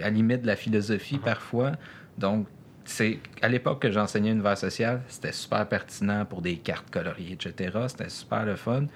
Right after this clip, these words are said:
Speaker 1: Maintenant, je préfère de loin un simple projecteur. À mon école, on a des simples projecteurs en classe, puis pour moi, ça me rend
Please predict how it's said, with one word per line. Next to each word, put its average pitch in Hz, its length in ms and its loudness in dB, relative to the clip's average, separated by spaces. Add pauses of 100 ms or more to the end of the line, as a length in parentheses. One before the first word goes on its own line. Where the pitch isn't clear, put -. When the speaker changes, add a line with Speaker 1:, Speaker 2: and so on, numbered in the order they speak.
(360)
Speaker 1:
Maintenant, 135 400 4
je 147 120 -4
préfère 110 440 4
de 110 120 4
loin 107 400 4
un 98 40 0
simple 110 400 2
projecteur. 101 520 2
À 123 80 2
mon 104 160 2
école, 113 260 0
on 104 100 2
a 101 60 2
des 95 160 2
simples 107 300 -4
projecteurs 101 580 -2
en 95 120 0
classe, 113 340 0
puis - 100 -10
pour 98 200 0
moi, 110 260 4
ça - 180 -2
me 92 140 -2
rend 101 340 0